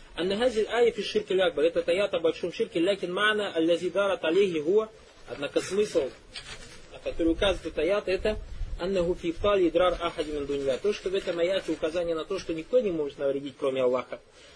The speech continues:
"Ау анна Аллаха ида асаба ахадан бидуррин, анна самма ман ястатиу ан ярфа бидуни иднилля". Ястати-, ан ярфаху бидуни иднилля.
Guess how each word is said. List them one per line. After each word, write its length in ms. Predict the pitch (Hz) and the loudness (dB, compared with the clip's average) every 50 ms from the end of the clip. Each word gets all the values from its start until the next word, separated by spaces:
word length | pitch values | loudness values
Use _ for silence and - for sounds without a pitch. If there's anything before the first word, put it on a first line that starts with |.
| - - - | -20 -20 -4
"Ау 220 | - 180 214 208 - | 2 4 4 4 4
анна 300 | 208 208 208 202 202 196 | 2 0 0 0 0 0
Аллаха 400 | 196 208 214 208 202 190 190 185 | 2 2 2 2 2 4 2 2
ида 340 | 170 - 175 175 196 185 | 4 2 0 0 0 0
асаба 460 | 151 175 165 - 208 202 196 185 190 185 | 0 -2 -2 -2 -2 0 0 0 0 -2
ахадан 320 | - - 180 180 175 170 | -4 -4 -4 -2 -2 -2
бидуррин, 520 | 165 170 165 190 220 220 214 240 240 214 - - - - _ _ _ _ - - _ _ _ _ - - - _ _ - | -4 -4 -2 -2 -2 0 0 0 -2 -2 -4 -10 -16 -20 _ _ _ _ -20 -20 _ _ _ _ -20 -20 -20 _ _ -6
анна 300 | 175 185 202 196 180 170 | -4 -2 0 0 0 0
самма 440 | - - 214 214 214 208 208 208 196 | 0 -2 -2 -2 -2 -2 -2 -2 -2
ман 200 | 180 185 185 180 | 0 -2 0 0
ястатиу 540 | 180 170 165 - - 170 165 - 208 208 190 | 0 0 0 0 0 -2 0 2 2 4 4
ан 100 | 175 165 | 4 2
ярфа 400 | 170 180 175 170 - - 156 151 143 | 2 0 0 0 0 0 0 0 -2
бидуни 420 | 147 143 143 165 170 160 147 143 | -4 -4 -2 0 0 0 -2 -4
иднилля". 420 | 135 - 147 139 135 135 131 120 - - - _ _ - | -6 -4 -4 -2 0 0 -2 -2 -4 -10 -20 _ _ -10
Ястати-, 500 | 143 135 - 151 139 139 - 165 147 139 | -10 -6 -6 -6 -6 -6 -8 -6 -4 -2
ан 140 | 139 139 143 | -2 -2 -2
ярфаху 400 | 143 135 135 - 180 175 160 151 | -4 -4 -4 -4 -2 -2 -2 -4
бидуни 320 | 147 135 143 143 139 139 | -4 -6 -6 -6 -4 -2
иднилля. 440 | 135 135 127 - 139 131 131 127 | -2 -2 -4 -4 -6 -6 -6 -6